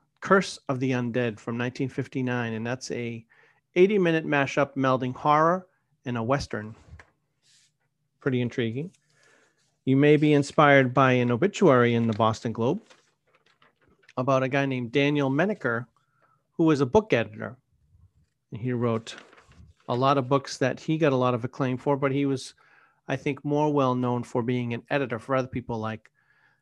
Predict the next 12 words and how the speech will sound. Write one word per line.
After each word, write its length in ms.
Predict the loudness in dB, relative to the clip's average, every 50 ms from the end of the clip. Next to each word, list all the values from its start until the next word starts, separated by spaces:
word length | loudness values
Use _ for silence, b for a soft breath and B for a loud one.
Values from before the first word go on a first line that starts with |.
| _ _ _
the 100 | -8 -6
Bill 200 | -4 -2 -4 -4
Clinton, 560 | -4 -4 -4 -4 -2 -2 -2 -2 -2 -4 -8 -12 _ _ _ _ _ _ _ _ _ _ _ -8
um, 460 | -8 -8 -8 -8 -10 -12 -14 -16 -12
campaign 560 | -6 -4 -2 -2 0 0 -2 -2 -2 -4 -4
book, 320 | -4 -4 -4 -6 -8 -18 -14 _
Primary 380 | -2 -2 -2 0 -2 -4 -6 -4
Colors, 580 | -2 0 0 0 0 -2 -6 -10 -12 -16 -18 -20 _ _ _ -10
a 40 | -6
novel 360 | -2 -2 0 0 0 -2 -4
of 140 | -4 -6 -6
politics. 600 | -4 -2 -2 -2 -2 -4 -8 -10 -12 -14 -20